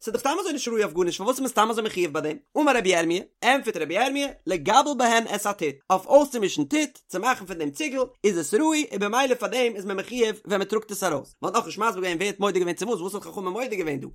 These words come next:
אבער קודם ווייס מען, וואו דאס איז רוי. פרעגט די גמרא, פארשטיין נישט. וואו תניא, מען האט דאך געלערנט אין דער ברייתא,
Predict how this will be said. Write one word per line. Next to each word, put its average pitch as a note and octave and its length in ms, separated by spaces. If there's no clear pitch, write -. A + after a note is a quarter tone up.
אבער A3+ 120
קודם C#4 260
ווייס B3+ 200
מען, A#3+ 100
וואו A#3 140
דאס A3 180
איז G3 140
רוי. D3+ 260
פרעגט D#3+ 200
די D3+ 80
גמרא, G#3 200
פארשטיין G3+ 440
נישט. - 180
וואו F#3 100
תניא, F#3+ 440
מען F3+ 140
האט F3+ 80
דאך - 80
געלערנט F#3+ 220
אין - 80
דער F#3+ 80
ברייתא, F3 640